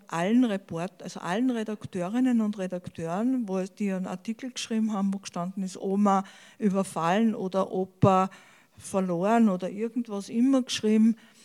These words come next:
Ich bin also ganz erschüttert, was die, die armen Großeltern, die sie haben, was die für Unglücke erleben,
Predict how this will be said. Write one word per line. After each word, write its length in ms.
Ich 180
bin 340
also 180
ganz 320
erschüttert, 580
was 360
die, 180
die 140
armen 440
Großeltern, 640
die 100
sie 200
haben, 260
was 200
die 160
für 200
Unglücke 640
erleben, 720